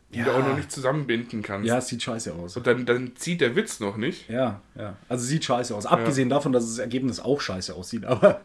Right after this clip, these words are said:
Speaker 1: Hm, das würde ich jetzt so nicht sagen.
Speaker 2: <laughs> Boah.
Speaker 1: Hm.
Speaker 2: Nee, aber auch der Weg zurück. Ich habe mir schon öfter überlegt, ob ich mir mal einen Schnauzer schneide, so aus Scheiß.
Speaker 1: Ja.
Speaker 2: Aber dann wieder einen Vollbart wachsen
Speaker 1: Ja.
Speaker 2: lassen. Ah, das dauert.
Speaker 1: Ja.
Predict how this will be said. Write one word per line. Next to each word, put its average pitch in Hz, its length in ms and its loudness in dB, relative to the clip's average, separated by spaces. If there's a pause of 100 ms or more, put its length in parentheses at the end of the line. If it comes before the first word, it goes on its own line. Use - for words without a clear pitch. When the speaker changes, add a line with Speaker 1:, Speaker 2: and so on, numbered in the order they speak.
(160)
Speaker 1:
Hm, 247 180 -2 (120)
das 107 100 -8
würde 104 140 -4
ich 101 60 -4
jetzt 90 100 -10
so 113 100 -2
nicht 120 180 -4
sagen. 92 320 -2
Speaker 2:
<laughs> - 20 -18
Boah. 139 760 4
Speaker 1:
Hm. 185 560 0 (400)
Speaker 2:
Nee, 139 160 10
aber 151 120 8
auch 156 120 4
der 135 140 2
Weg 160 160 -2
zurück. 170 200 0
Ich 147 120 -4
habe 160 100 4
mir 165 100 6
schon 156 140 -6
öfter 147 220 -2
überlegt, 123 320 0
ob 123 60 -4
ich 120 80 -4
mir 127 100 2
mal 123 100 0
einen 117 80 0
Schnauzer 131 380 -2
schneide, 113 240 -6
so 113 100 -4
aus 87 100 -4
Scheiß. 120 340 0
Speaker 1:
Ja. 117 260 0 (520)
Speaker 2:
Aber 120 200 0
dann 170 320 4
wieder 165 160 6
einen 131 80 2
Vollbart 127 400 0
wachsen 107 240 -4
Speaker 1:
Ja. 110 60 0
Speaker 2:
lassen. 143 260 -4 (680)
Ah, 98 160 -6
das 101 160 -8
dauert. 117 500 -2 (120)
Speaker 1:
Ja. 104 300 -2